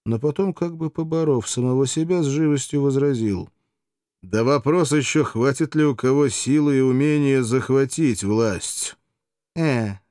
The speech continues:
хватит», — ответил Сулла, хихикая. «Для этой подлой толпы», — он обвел жестом ступени амфитеатра, усеянные народом, «для этой подлой толпы всегда найдутся властители».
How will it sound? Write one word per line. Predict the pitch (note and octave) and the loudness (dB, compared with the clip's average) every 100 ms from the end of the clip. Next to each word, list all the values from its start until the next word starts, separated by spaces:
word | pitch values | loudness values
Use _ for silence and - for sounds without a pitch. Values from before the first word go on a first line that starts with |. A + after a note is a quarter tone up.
| _ | _
хватит», — | - - G#3 E3+ A2+ G#2 - A2+ A2 - _ _ _ - | -6 0 0 0 -2 -6 -4 -4 -4 -12 _ _ _ -12
ответил | G#2 - G2 F#2+ G2+ | -10 -6 -6 -6 -8
Сулла, | F#2+ - G2+ F#2+ F#2+ | -8 -6 -4 -4 -6
хихикая. | - G2 - F#2 - G2 F#2 - _ _ _ _ _ - | -4 -6 -8 -12 -8 -6 -6 -12 _ _ _ _ _ -6
«Для | C#3+ | -2
этой | B3 A#3+ G3 F3 | 0 0 0 0
подлой | - A3+ G#3 F#3+ | 0 0 2 0
толпы», — | E3 F#3+ F#3+ - B3+ B3+ - _ _ _ - | 0 -2 -2 -4 -4 -4 -6 _ _ _ -4
он | A2+ | 0
обвел | A2+ A#2+ A2+ A#2+ A#2 | 0 0 0 0 0
жестом | A2+ A#2 - A2 | 0 -2 -2 -4
ступени | G2 - G#2 A2 G2+ | -2 -4 -2 0 0
амфитеатра, | G2+ G2 G#2 - A#2+ C#3+ G2 G#2 | 0 -2 -6 -4 -2 -2 -2 -4
усеянные | F#2+ - G2+ G2 G2+ | -4 -2 0 0 0
народом, | G2+ G#2+ G#2 F2+ F2 F2+ _ _ _ _ _ _ _ _ | 0 -2 -4 -4 -8 -10 _ _ _ _ _ _ _ _
«для | D4 C#4+ C4 | 0 2 2
этой | G#3+ A3 | 2 0
подлой | - A#3 G#3+ G#3 F#3+ | 0 0 2 2 2
толпы | G3+ G3 E3+ G#3+ | 0 0 0 -2
всегда | - G#3 F#3+ F#3+ C#4 | 0 -4 -2 -2 -2
найдутся | C4+ D#3 G2 G2 - - | 0 0 0 -4 -4 -6
властители». | A2 A#2+ B2 - - B2 - F#2 F2+ E2+ | -2 -2 -4 -8 -6 -6 -10 -14 -10 -10